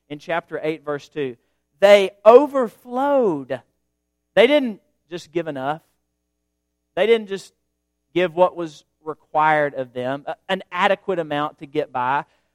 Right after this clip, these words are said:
Paul says they overflowed in a wealth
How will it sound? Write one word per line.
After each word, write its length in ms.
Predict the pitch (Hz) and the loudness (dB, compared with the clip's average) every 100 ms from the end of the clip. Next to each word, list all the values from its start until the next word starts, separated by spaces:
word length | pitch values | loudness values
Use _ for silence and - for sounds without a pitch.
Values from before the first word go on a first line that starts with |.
| _ _ _ _ - | _ _ _ _ 2
Paul 240 | 320 330 | 4 6
says 320 | 320 262 - _ _ | 6 6 4 _ _
they 200 | 254 254 - | 6 6 8
overflowed 1040 | 302 311 294 240 269 302 320 330 254 190 | 8 8 2 -2 -2 4 10 12 10 8
in 160 | 262 285 | 4 4
a 160 | 294 277 | 6 2
wealth 720 | 240 269 349 392 339 208 | -2 8 12 12 12 8